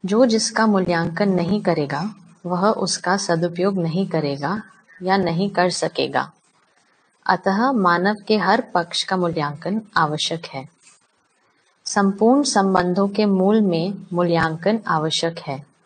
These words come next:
मूल्यांकन मौलिकता का ही होता है। मौलिकता के आधार पर ही कर्तव्य का निर्धारण तथा निर्वाह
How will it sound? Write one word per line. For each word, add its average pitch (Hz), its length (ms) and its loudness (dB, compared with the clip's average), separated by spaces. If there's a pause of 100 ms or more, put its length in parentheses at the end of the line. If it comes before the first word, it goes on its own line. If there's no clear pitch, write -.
(800)
मूल्यांकन 180 680 2 (100)
मौलिकता 180 540 2
का 185 240 0
ही 185 200 2
होता 165 360 -4
है। 143 300 -10 (800)
मौलिकता 175 500 2
के 220 200 -2
आधार 165 460 0 (100)
पर 165 140 0
ही 175 220 -2
कर्तव्य 170 680 0
का 202 140 0
निर्धारण 165 640 0
तथा 180 380 -2
निर्वाह 151 440 -2